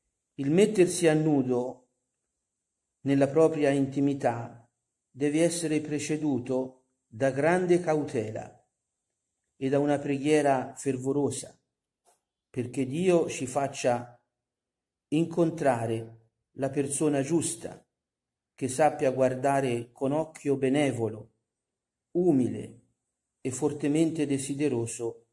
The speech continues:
della salvezza della nostra anima. Oggi, purtroppo, assistiamo in modo sempre più esteso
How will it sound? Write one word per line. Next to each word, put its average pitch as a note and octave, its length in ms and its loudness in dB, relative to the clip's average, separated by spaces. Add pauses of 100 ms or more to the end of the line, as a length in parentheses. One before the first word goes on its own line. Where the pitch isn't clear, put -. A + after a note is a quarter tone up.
(300)
della C#3 260 0
salvezza C#3 1040 -2
della C3+ 260 -4
nostra B2 560 -2
anima. A2 480 -6 (2250)
Oggi, F3 920 0
purtroppo, E3 1040 0 (440)
assistiamo C#3 960 0
in C#3 140 -4
modo D#3+ 300 0
sempre D#3+ 460 0
più C#3+ 200 -4
esteso C3+ 800 -2